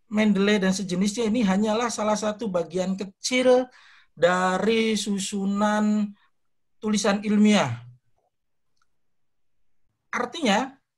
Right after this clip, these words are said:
tanpa kita bisa Mendeley pun tulisan kita tetap baik kalau memang penelitian kita baik, kalau memang tulisan kita baik. Begitupun sebaliknya.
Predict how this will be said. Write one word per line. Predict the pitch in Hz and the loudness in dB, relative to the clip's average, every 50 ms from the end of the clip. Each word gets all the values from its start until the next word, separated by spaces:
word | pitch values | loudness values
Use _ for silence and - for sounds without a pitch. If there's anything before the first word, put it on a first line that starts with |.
| _ _ | _ _
tanpa | _ 240 240 247 247 240 - 254 | _ 0 0 0 0 -2 -4 -6
kita | 254 - 247 - 247 | -4 -4 -4 -2 0
bisa | 226 196 190 - 226 | 0 0 0 2 2
Mendeley | 214 220 226 220 208 202 220 226 | 2 2 2 2 4 6 4 4
pun | 226 226 320 285 | 4 2 -6 -2
tulisan | 233 226 220 214 240 226 214 | 0 0 0 0 -2 -4 -4
kita | - 269 277 | -6 -4 -6
tetap | 269 277 254 247 - 214 - | -4 -4 -4 -6 -6 -6 -4
baik | 165 143 165 220 - - | 0 0 0 0 -2 -6
kalau | - 175 175 190 196 | -4 -2 0 0 0
memang | 196 180 151 151 185 226 240 240 - - | -2 -2 -2 -2 -4 -4 -4 -4 -4 -4
penelitian | 190 185 196 196 190 214 226 233 226 | -2 -2 -2 -2 0 0 0 0 0
kita | 220 247 220 - 240 | -4 -6 -6 -6 -4
baik, | 202 247 262 220 196 - | -2 0 0 -2 -2 -6
kalau | - 165 165 170 175 | -8 -6 -4 -4 -4
memang | 175 180 185 220 226 | -4 -4 -4 -6 -6
tulisan | 220 - 214 196 190 220 220 214 | -4 -4 -4 -2 -2 -2 -2 -4
kita | 220 240 233 247 233 | -4 -4 -6 -4 -2
baik. | 226 254 226 175 - - _ _ _ _ _ _ _ _ _ _ _ _ _ _ _ _ _ _ _ _ _ _ _ _ _ _ _ _ _ _ _ _ _ _ _ | 0 0 0 -2 -4 -10 _ _ _ _ _ _ _ _ _ _ _ _ _ _ _ _ _ _ _ _ _ _ _ _ _ _ _ _ _ _ _ _ _ _ _
Begitupun | - 156 185 190 285 277 311 | -4 -2 -2 -2 -2 -6 -6
sebaliknya. | 277 277 247 233 220 226 254 269 - 277 262 220 185 170 175 | -6 -4 -2 0 0 0 0 -2 -2 -2 0 0 -2 -4 -8